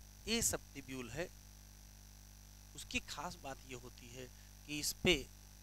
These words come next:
आर्म पाए जाते हैं,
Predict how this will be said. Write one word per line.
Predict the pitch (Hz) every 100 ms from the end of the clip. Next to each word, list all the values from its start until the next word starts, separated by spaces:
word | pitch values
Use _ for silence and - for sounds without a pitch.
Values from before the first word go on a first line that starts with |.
| - - - - - - - - - - -
आर्म | 147 151 185 202 165 -
पाए | 131 120 117
जाते | 117 110 -
हैं, | 113